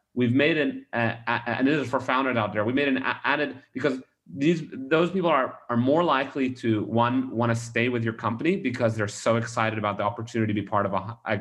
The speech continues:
a great company that's not based in San Francisco. They're not a second-class citizen or anything else. You know, uh, they're, they, they tend to, uh, work harder because, you know, they, it's not their tenth time doing it. And, and, and, and overall, it's just been a huge culture point, culture positivity for the company.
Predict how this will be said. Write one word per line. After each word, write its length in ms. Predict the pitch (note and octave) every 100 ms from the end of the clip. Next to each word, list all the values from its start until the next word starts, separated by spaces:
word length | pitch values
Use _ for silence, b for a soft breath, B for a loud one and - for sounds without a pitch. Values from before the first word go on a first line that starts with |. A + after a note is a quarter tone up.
| -
a 60 | A2+
great 480 | A2 A2+ A2+ A2+ A2+
company 300 | A2+ A2 G#2
that's 160 | F#2
not 260 | A2+ G#2+ A2+
based 240 | A2 A2+
in 80 | A2+
San 120 | A2+ -
Francisco. 500 | A2 A2+ A#2+ C#3+ C#3
They're 100 | G#2+
not 140 | G#2
a 40 | -
second-class 480 | G#2 G#2 G2+ F#2+
citizen 320 | - A#2 B2 A#2
or 120 | G2+
anything 300 | A2+ - G#2+
else. 240 | C#3 - _
You 80 | B2+
know, 140 | B2+
uh, 380 | - A#2 A2+ G#2+ A2+
they're, 260 | A#2+ A2+
they, 460 | A#2 A#2+ A#2 A2+ - _ -
they 160 | B2
tend 300 | A#2+ C#3 D3
to, 360 | D3+ C3+ B2 A#2+
uh, 520 | G#2+ G#2+ G#2 G2+ -
work 240 | A2 A#2+ A#2
harder 420 | A2 B2+ F3 F3+
because, 560 | B2 A2 A2 G2+ -
you 120 | - G#2
know, 100 | G#2
they, 160 | G#2
it's 240 | G#2 - A2
not 160 | A2
their 180 | A2 G2+
tenth 340 | G2+ G#2 G#2 -
time 280 | G#2 G2+
doing 220 | G2 A2+ B2+
it. 100 | A2+
And, 240 | G#2 G2+ B _ _ -
and, 180 | A2+
and, 400 | - A2 - A2
and 180 | A2 A2 B2
overall, 500 | C3 B2+ C3+ B2+ A2
it's 100 | A2
just 220 | A#2 A#2+
been 140 | A#2
a 40 | A2
huge 340 | - B2+ A2+
culture 300 | - C#3+ B2+
point, 260 | A#2+ D#2+ - -
culture 260 | A#2+ A#2+
positivity 520 | A#2 A2+ A2+ A#2 G#2+ G#2+
for 140 | G#2+
the 80 | G#2
company. 400 | A2 A2 F2